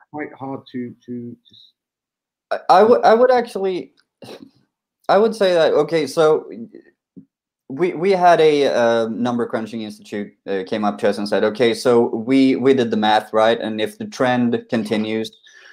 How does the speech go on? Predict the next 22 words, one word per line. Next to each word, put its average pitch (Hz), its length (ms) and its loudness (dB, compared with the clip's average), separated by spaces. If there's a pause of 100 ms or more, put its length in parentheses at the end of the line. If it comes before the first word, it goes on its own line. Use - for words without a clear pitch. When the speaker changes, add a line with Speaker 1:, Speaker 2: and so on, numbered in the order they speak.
(160)
Speaker 2:
the 113 340 6 (420)
decreasing 107 800 -2
trend 104 300 -2
for, 101 160 0
like, 92 240 0
support 104 300 0
of 95 80 -2
monarchy, 101 540 0
then 104 200 2
you 117 160 4
will 113 140 6
have 104 180 2
a 107 40 -2
majority 101 840 0
by 95 400 2 (100)
twenty 98 260 -6
forty." 117 540 0 (500)
So, 127 300 6
of 135 160 2
course, 156 200 4
you 147 100 -2
can, 135 280 -2